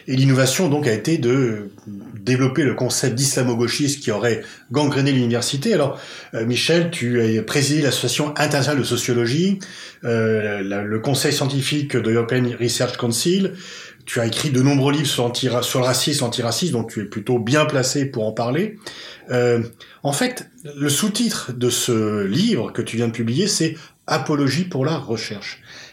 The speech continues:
Est-ce que c'est pas là, finalement, le problème central ? Est-ce qu'aujourd'hui, la recherche n'est pas en cause ? Est-ce que, euh, sous couvert de dénonciation de dérives, ce n'est pas la recherche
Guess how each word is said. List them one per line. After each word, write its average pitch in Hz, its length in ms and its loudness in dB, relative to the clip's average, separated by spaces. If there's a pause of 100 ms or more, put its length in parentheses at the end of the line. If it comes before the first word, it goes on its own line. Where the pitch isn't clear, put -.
(120)
Est-ce 131 120 -2
que - 80 -4
c'est 170 400 -2
pas 190 160 2
là, 226 240 0
finalement, 160 460 0
le 139 100 2
problème 131 280 0
central ? 156 560 -2 (360)
Est-ce 127 160 -2
qu'aujourd'hui, 185 840 0 (100)
la 127 160 2
recherche 143 520 -2
n'est 113 60 0
pas 180 160 -2
en 127 160 0
cause ? 185 340 0
Est-ce 127 120 -2
que, 185 260 2 (480)
euh, 131 160 -8
sous - 240 -4
couvert 147 480 0
de 113 100 0
dénonciation 131 720 2
de 117 120 2
dérives, 123 340 0
ce - 100 -4
n'est 110 60 -2
pas 120 140 -2
la 101 100 -2
recherche 139 520 -2